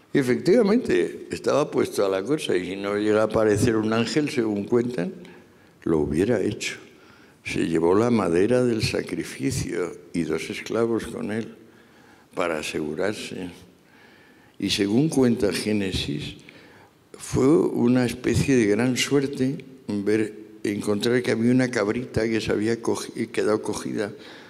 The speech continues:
por unos espinos. Y entonces rápidamente pudo sustituir la ofrenda que iba a hacer. Y, y usó la madera del sacrificio para degollar a la cabrita.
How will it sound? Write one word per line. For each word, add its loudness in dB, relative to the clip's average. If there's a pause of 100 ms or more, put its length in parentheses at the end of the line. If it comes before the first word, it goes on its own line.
(140)
por 2
unos 0
espinos. -6 (840)
Y 0
entonces 0 (100)
rápidamente 0
pudo 2
sustituir -6 (300)
la 2
ofrenda 0
que -8
iba 0
a -2
hacer. 0 (1120)
Y, 0 (380)
y -2
usó -2
la 2
madera 2
del 0
sacrificio -4
para 0
degollar 0
a -2
la -2
cabrita. -6